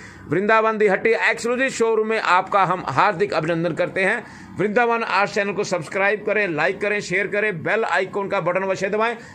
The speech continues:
ताकि ऐसी लाजवाब चीज़ें जो हैं, जो ठाकुर जी की हैं, जो ठाकुर जी के श्रृंगार में काम आती हैं, ठाकुर जी को आसन देने, आस-, आसन पर बिठाने के काम आती हैं,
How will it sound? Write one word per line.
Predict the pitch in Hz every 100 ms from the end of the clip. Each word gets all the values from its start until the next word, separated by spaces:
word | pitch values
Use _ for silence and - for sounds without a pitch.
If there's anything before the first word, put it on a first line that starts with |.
| -
ताकि | 240 285 262 170 - - -
ऐसी | 220 240 277
लाजवाब | 220 233 220 233 220 240 262
चीज़ें | - 196 180 226
जो | 202 208
हैं, | 170 262 214 - - - -
जो | 196
ठाकुर | 175 226 285
जी | 254 262
की | 294
हैं, | 233 240 170 - - - -
जो | 160
ठाकुर | 185 170 208 247
जी | 247 247
के | 233 233 202 147
श्रृंगार | - 190 202 240
में | 247 233
काम | 220 220 214
आती | 214 208
हैं, | 214
ठाकुर | 180 208 214 220
जी | 220
को | 220
आसन | 190 220 220 233
देने, | 226 214
आस-, | 190 196
आसन | - 185 220
पर | 220
बिठाने | 214 190 196 208
के | 208
काम | 196 202
आती | 202 185 202
हैं, | 202